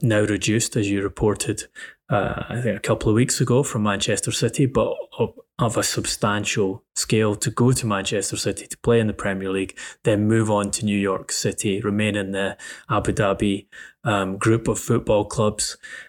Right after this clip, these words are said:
uh, and be paid very well, uh, have the chance to play in the Premier League and have the chance to play in the M L S and, and have money guaranteed going forward. Um, that offer was there in the, in the summer. He had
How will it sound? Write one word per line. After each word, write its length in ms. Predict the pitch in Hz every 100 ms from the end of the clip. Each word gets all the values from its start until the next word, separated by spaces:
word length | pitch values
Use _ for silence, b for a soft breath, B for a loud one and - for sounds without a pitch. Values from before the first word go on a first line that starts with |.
| B -
uh, 300 | 110 107 92
and 380 | 123 117 117 113 _ -
be 100 | 120
paid 320 | 117 123 120
very 240 | 120 113 113
well, 560 | 107 113 120 127 - _ -
uh, 440 | 107 104 104 101
have 220 | - 127
the 80 | 113
chance 300 | 104 113 110
to 80 | -
play 140 | -
in 80 | 98
the 60 | 95
Premier 300 | 104 95 98
League 320 | 143 147 - B B B _
and 340 | 131 127 120 - _ _ -
have 160 | 117
the 80 | 110
chance 260 | - 107 101
to 80 | -
play 180 | 107
in 60 | 104
the 140 | 101
M 180 | 107 101
L 160 | 101 98
S 320 | 95 - -
and, 300 | 107 101 95
and 200 | 131 101
have 400 | 101 104 101 - -
money 260 | 104 98
guaranteed 560 | 101 95 95 101 104 95
going 240 | 101 95
forward. 580 | 95 - 107 101 95 - B B B -
Um, 380 | 101 98 95 - -
that 120 | 117
offer 400 | 131 113 - 113
was 240 | 104 98
there 400 | 110 104 101 101 -
in 120 | 107 101
the, 140 | - -
in 140 | 143 110
the 80 | 101
summer. 480 | 139 135 139 135 -
He 180 | - 113
had 320 | 107 104